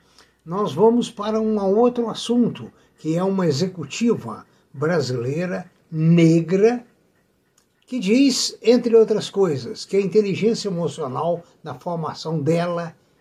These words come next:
e outros conhecimentos são fundamentais. Ela fala sobre o desafio de liderar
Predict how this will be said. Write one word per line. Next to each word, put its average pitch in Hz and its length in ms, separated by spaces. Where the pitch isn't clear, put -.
e 185 120
outros 202 260
conhecimentos 156 920
são 147 340
fundamentais. 139 1040
Ela 202 240
fala 208 400
sobre 196 400
o 160 40
desafio 175 720
de 131 140
liderar 185 800